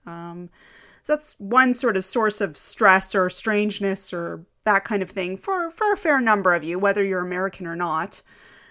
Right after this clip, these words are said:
Um, but the other thing is that I know covid nineteen numbers are up pretty much everywhere right now. Um, we're going through most definitely a second wave here in Canada. Um,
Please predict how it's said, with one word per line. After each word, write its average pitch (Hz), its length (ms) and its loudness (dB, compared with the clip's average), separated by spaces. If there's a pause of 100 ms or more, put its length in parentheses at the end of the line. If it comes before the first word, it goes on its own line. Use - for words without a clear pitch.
(200)
Um, 240 460 0 (380)
but 262 200 6
the 349 140 2
other 403 160 0
thing 339 240 -2
is 277 140 -2
that 302 200 6
I 294 140 2
know 311 380 4
covid 302 600 -2
nineteen 254 800 -2
numbers 175 560 -2
are 190 220 -2
up 196 240 2
pretty 226 260 -6
much 214 260 -6 (120)
everywhere 175 680 -2
right 107 320 -10
now. - 520 -12
Um, 170 420 -8 (400)
we're 240 160 8
going 262 360 4
through 233 680 2 (100)
most 226 380 -2
definitely 196 600 0
a 190 160 0
second 208 520 -4
wave 185 440 -2
here 180 200 -6
in 170 140 -8
Canada. 160 760 -6 (140)
Um, 175 400 -8